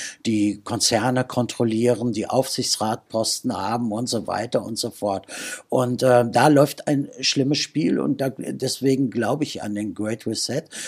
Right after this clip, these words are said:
Wir laufen da in keine, keine gute, äh, Situation. Politik ist da, ähm, aber es gibt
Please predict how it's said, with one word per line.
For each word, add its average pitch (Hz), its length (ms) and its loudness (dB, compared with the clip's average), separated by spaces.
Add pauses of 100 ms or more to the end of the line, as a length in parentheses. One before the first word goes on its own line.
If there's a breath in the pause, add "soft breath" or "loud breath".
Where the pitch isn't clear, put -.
(140 loud breath)
Wir 120 100 4
laufen 117 340 2
da 120 160 2
in 110 140 -6
keine, 123 400 -4 (120)
keine 151 300 2
gute, 113 580 -2
äh, 113 220 -2
Situation. 123 920 0 (320 loud breath)
Politik 135 640 0 (300)
ist - 400 -2 (200)
da, 135 600 0 (160)
ähm, 135 400 0 (100)
aber 127 420 -2
es - 180 -2
gibt - 260 -2